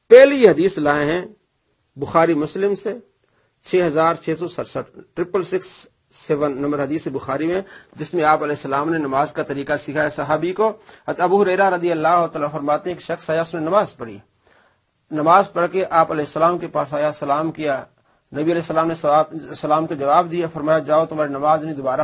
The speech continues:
پڑھو۔" دوبارہ پڑھنے گیا، پھر آگے سلام کیا، آپ صلی اللہ تعالیٰ علیہ وآلہ وسلم نے جواب دیا، فرمایا، "دوبارہ پڑھو، تمہاری نماز نہیں ہوئی۔" پھر آیا تو عرض کی، "یا رسول اللہ، پھر مجھے نماز کا طریقہ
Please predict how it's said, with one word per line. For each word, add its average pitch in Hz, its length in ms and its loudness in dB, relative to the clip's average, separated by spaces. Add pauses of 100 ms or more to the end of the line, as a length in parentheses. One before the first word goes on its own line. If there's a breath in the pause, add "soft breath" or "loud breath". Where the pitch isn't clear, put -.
پڑھو۔" 127 160 -8 (380 soft breath)
دوبارہ 180 380 8
پڑھنے 208 260 2
گیا، 196 280 2 (180)
پھر 208 160 2
آگے 190 280 4
سلام 190 360 2
کیا، 185 260 0 (300 soft breath)
آپ 170 240 4
صلی 185 160 -4
اللہ 175 380 4
تعالیٰ 170 220 2
علیہ 165 180 2
وآلہ 151 260 4
وسلم 156 340 -6
نے 160 80 -6
جواب 139 280 0
دیا، 160 120 -6
فرمایا، 160 300 0
"دوبارہ 151 320 2
پڑھو، 202 200 -2
تمہاری 156 260 -2
نماز 147 280 2
نہیں 151 160 -2
ہوئی۔" 123 140 -6 (460 loud breath)
پھر 262 220 6
آیا 196 360 10 (300)
تو 151 80 -6
عرض 170 180 0
کی، 185 100 -4
"یا 165 140 6
رسول 165 280 -4
اللہ، 175 120 2
پھر 170 100 -6
مجھے 156 280 -4
نماز 147 320 0
کا 165 120 -8
طریقہ 143 240 -6